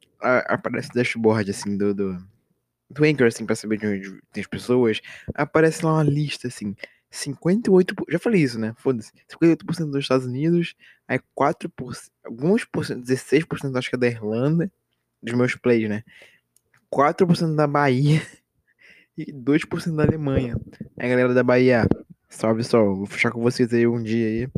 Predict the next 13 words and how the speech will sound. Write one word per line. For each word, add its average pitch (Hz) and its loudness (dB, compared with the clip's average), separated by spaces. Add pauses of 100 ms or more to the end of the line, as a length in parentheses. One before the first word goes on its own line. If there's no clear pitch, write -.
(500)
Marcar 113 -4
aí 117 -4
no, 110 -6
fala 135 2
um, 107 0 (920)
um 120 -4
teatro 113 -2
pra 104 -18
poder 107 -4
ir 107 0
aí, 104 0
a 107 -6
gente - -12